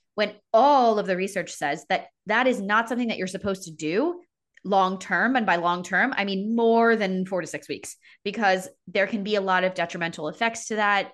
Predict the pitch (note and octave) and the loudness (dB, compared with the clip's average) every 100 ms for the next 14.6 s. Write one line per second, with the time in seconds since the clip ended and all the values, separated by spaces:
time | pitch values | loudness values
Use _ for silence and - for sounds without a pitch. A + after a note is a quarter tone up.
0 | - F3 F3+ D#3+ - E3+ F3 F#3 F#3 F3 | -10 -4 -4 -4 -6 -4 -2 -4 -4 -6
1 | D#3 - - A3+ A3 G#3+ G#3 F#3 F3 D3+ | -6 -8 -6 0 2 0 -2 -6 -6 -6
2 | F3 F3+ F3 - F3 F3+ - F#3 F3+ - | -8 -10 -10 -6 -4 -4 -8 -10 -10 -4
3 | E4 C4+ A3 - F#3+ F#3 E3 E3 E3 E3 | 0 2 2 -4 -8 -2 -2 0 -2 -2
4 | E3+ - - E3+ D3+ D3 - - F#3 A#2+ | -4 -4 -10 -10 -10 -10 -12 -4 -2 -2
5 | F#3 - - _ - B3+ A3+ A3 - A3 | -10 -20 -20 _ -4 2 4 2 0 -4
6 | - D4 C#4+ A3 G3+ F#3 F3+ F#3 - E4 | -2 -2 -2 -4 -6 -2 -2 -2 2 4
7 | D#4+ C#4+ A#3 A#3 B3 G#3 G3+ B3+ B3+ G3+ | 4 2 -2 -4 -4 -6 -2 0 2 2
8 | F#3 F#3 - _ _ _ _ - C#4 F#4+ | 0 -2 -10 _ _ _ _ 0 2 2
9 | D#4 A3+ F#3 G3 B3+ G#3 B2 A2+ F#3 - | 2 0 0 0 2 0 -4 -2 -2 -2
10 | A#3 A3+ D4 D#4+ A3+ G3 F#3 F3+ G3+ C#4+ | -6 -4 -4 -2 -2 0 0 -2 -2 -4
11 | D3+ A2+ - - _ _ _ _ _ _ | -4 -8 -12 -20 _ _ _ _ _ _
12 | _ _ A3 A#3+ A#3+ C#4 F4 C4 G#3 G3+ | _ _ -6 -4 -2 -2 -2 -4 -4 -4
13 | F#3 G3+ A3 G3 F3 E3+ - _ G3 G3+ | -2 -2 -2 0 0 -2 -14 _ -2 0
14 | C4+ - B3+ A#3+ A#3 A3 | 0 -2 -4 0 0 -2